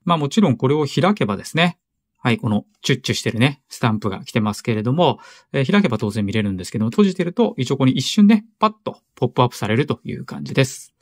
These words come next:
それではね、さらにしつこいようですけども、今度は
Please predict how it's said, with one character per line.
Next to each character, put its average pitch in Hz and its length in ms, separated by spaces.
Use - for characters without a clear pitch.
そ - 240
れ 190 100
で 185 80
は 143 140
ね、 113 300
さ 202 180
ら 175 100
に 110 160
し - 140
つ - 80
こ 135 180
い 120 100
よ 104 180
う 98 40
で 104 140
す - 160
け 110 140
ど 104 120
も、 113 420
今 202 320
度 123 160
は 123 320